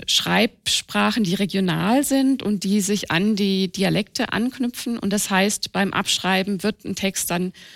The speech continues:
gegebenenfalls auch übersetzt in einen anderen Dialekt, wenn er eben für jemanden gedacht ist, der in einem anderen Dialektraum lebt.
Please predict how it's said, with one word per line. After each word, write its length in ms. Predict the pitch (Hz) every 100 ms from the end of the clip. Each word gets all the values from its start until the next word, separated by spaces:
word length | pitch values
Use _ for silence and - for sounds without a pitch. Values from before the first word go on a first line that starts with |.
| -
gegebenenfalls 960 | - 170 214 220 214 - 185 190 196 -
auch 200 | - 185
übersetzt 640 | 196 175 170 220 - -
in 80 | 208
einen 120 | 208
anderen 260 | - 214 254
Dialekt, 400 | 240 233 220 -
wenn 120 | 196 208
er 140 | 196
eben 180 | 190 202
für 400 | - 196 190 190
jemanden 400 | 220 202 196 190
gedacht 380 | 190 170 180 -
ist, 300 | - - -
der 200 | 165 160
in 80 | 180
einem 100 | 190
anderen 240 | - 180
Dialektraum 540 | 180 170 170 - - 165
lebt. 320 | 180 277 -